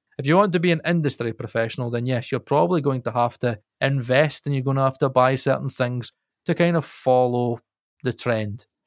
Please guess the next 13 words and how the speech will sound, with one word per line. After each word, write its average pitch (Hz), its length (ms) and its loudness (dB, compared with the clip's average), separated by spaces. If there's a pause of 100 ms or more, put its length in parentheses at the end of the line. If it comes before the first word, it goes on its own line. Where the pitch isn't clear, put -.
(200)
It - 200 0
is 127 140 -4
what 117 180 -4
it - 60 -4
is. 107 260 -2
But - 140 -4
I 135 60 0
mean, 139 300 -2 (260)
if - 540 -8
you 131 60 -2
don't 175 280 4
have 120 240 0
it, 147 140 2